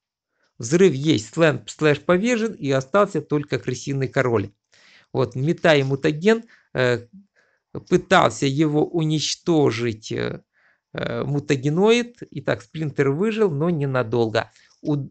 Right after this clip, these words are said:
укус космической акулы приносит нам победы. Вот идеальная победа, но это было на грани. Здоровье сти-, с-, с-, э, стиранка и мутагеноида уже было в красной зоне.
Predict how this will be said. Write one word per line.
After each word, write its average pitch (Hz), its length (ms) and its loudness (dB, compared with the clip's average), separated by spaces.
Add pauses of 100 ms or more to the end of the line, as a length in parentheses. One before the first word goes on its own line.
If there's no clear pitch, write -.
укус 180 440 -2
космической 139 720 -2
акулы 202 540 0
приносит 127 680 -4
нам 123 260 0
победы. 113 580 2 (440)
Вот 123 160 -4 (140)
идеальная 151 640 4
победа, 196 520 4
но 151 420 2
это 160 340 0
было 143 300 -2
на 135 140 -2
грани. 117 540 2 (200)
Здоровье 139 540 2
сти-, - 300 -10
с-, - 240 -18
с-, - 200 -18
э, 131 280 -4
стиранка 165 800 0
и 143 240 -6 (220)
мутагеноида 143 800 -2
уже 139 380 -4
было 135 260 -2
в 110 60 -10
красной 127 360 -4
зоне. 113 360 -4